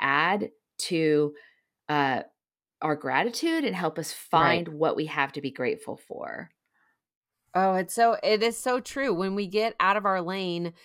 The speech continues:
Speaker 2: um, it, it's like that whole saying, "Comparison is the thief of joy."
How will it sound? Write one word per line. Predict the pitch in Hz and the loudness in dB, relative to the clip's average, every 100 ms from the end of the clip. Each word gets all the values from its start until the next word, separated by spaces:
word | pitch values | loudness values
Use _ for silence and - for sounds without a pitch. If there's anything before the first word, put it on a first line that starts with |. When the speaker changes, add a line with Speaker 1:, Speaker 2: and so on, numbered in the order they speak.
| _ _ _ - | _ _ _ -2
Speaker 2:
um, | 175 160 160 - - | 0 0 -2 -4 -2
it, | 190 - - - - | -2 -4 -12 -14 -12
it's | - - - | -8 -6 0
like | 240 214 | 0 4
that | 220 | 2
whole | 208 220 220 196 | 4 2 0 -2
saying, | - 220 202 196 185 | 0 2 2 2 -2
"Comparison | 185 180 180 185 - 190 | -4 2 2 2 2 -2
is | 170 | -2
the | - | -4
thief | 170 170 160 | -2 -4 -4
of | 156 | -6
joy." | - 151 117 - | -2 0 0 -4